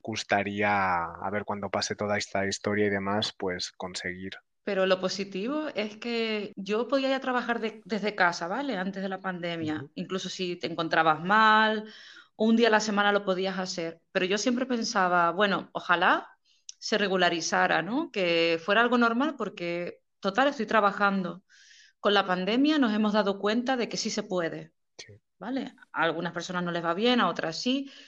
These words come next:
Speaker 2: pero digamos que si he podido nueve meses, que es casi un embarazo, puedo tres meses de invierno. <laughs>
Speaker 1: Sí.
Speaker 2: Entonces, creo que esto va a ser una nueva manera de trabajar y ojalá se pueda y nos pasemos por lo menos un poquito más cálido el invierno.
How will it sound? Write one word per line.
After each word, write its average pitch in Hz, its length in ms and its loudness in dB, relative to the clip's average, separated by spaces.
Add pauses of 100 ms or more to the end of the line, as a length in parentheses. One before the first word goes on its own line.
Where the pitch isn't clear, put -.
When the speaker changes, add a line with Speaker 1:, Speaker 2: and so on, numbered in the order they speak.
(100)
Speaker 2:
pero 196 180 2
digamos 208 840 2 (340)
que - 80 -4
si 214 180 0
he 202 100 6
podido 214 360 4
nueve 196 320 6
meses, 277 460 -2 (520)
que 190 100 -2
es 185 100 -6
casi 208 240 0
un 208 80 0
embarazo, 190 640 0 (440)
puedo 202 260 4
tres 226 200 2
meses 185 280 -2
de 160 60 -4
invierno. 220 640 -2
<laughs> 247 300 -8 (600)
Speaker 1:
Sí. - 280 -14
Speaker 2:
Entonces, 214 760 2
creo 226 220 2
que 233 80 0
esto 233 240 -4
va 220 80 2
a 214 60 2
ser 208 500 -2
una 190 200 -2
nueva 185 720 6
manera 180 420 4
de 180 100 2
trabajar 170 680 2 (100)
y 190 120 -2
ojalá 180 360 4
se 202 140 -4
pueda 175 480 -2
y 175 400 -6
nos 175 160 -4
pasemos 185 520 -2
por 196 120 0
lo 185 100 0
menos 185 600 -4
un 196 100 -8
poquito 196 300 -4
más 185 220 -2
cálido 190 360 2
el 170 80 -2
invierno. 170 580 -4